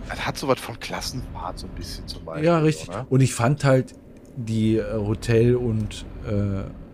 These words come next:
Speaker 2: Ferienunterkünfte, die, das, die Ferienunterkunft und das Hotel,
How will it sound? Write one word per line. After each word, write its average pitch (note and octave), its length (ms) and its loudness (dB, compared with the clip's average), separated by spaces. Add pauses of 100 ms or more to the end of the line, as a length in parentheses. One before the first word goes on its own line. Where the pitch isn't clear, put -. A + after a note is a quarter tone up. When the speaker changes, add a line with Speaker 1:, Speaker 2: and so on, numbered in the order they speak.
(160)
Speaker 2:
Ferienunterkünfte, A2+ 1080 4
die, G#2+ 180 0 (580)
das, - 320 -10
die G#2 60 -10
Ferienunterkunft A2+ 720 2
und A2 100 -6
das G2 200 -4
Hotel, G2+ 440 2